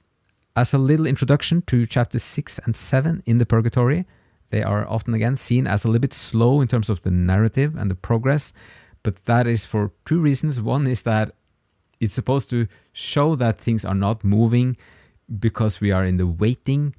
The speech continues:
part, the antepurgatory of the, of the book,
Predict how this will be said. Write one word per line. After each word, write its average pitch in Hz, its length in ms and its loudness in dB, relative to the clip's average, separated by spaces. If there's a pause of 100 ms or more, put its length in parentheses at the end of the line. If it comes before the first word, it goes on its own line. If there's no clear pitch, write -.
part, 156 520 -6
the - 120 -10 (160)
antepurgatory 120 920 -2 (300)
of 101 220 -2
the, 85 240 -2 (160)
of 92 140 -4
the - 60 -6
book, 127 300 -2